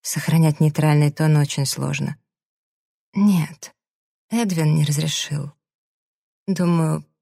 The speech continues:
палец сломался в нескольких местах, поэтому сейчас он кривой. Я пыталась его перевязывать, но он не выпрямлялся. Понимаете,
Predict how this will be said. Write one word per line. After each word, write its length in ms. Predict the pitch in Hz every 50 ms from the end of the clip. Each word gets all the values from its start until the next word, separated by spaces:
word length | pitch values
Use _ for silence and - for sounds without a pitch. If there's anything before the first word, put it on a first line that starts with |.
| _
палец 360 | - 202 196 185 185 175 - -
сломался 560 | - - 180 175 175 170 170 156 - - 170
в 60 | 160
нескольких 600 | 185 175 160 - - 165 156 151 - 165 151 -
местах, 640 | - 180 180 - - - - 170 151 143 - - - _ _ _ _ _ _ _ _ _ _ _
поэтому 540 | - 180 165 147 151 - 143 143 143 - -
сейчас 480 | - - - 160 151 - 151 139 -
он 120 | 117 120 131
кривой. 520 | - - 151 143 135 135 143 143 147 147 _ _ _ _ _ _ _ _ _ _ _ _ _ _ _ _ _ _ _ _ -
Я 240 | 220 190 190 - -
пыталась 640 | - - 180 - - 220 185 151 147 143 - -
его 280 | 160 156 160 160 160 151
перевязывать, 1040 | - - - 175 180 180 175 202 202 185 160 143 151 151 165 165 147 - - - -
но 220 | - 180 190 190
он 120 | 185 185 190
не 80 | 190
выпрямлялся. 880 | 180 185 - - 208 208 202 208 214 202 180 160 - - - - - - - - - - - _ _ _ _ _
Понимаете, 880 | - - 196 208 208 202 208 214 202 190 175 - - - - 165 160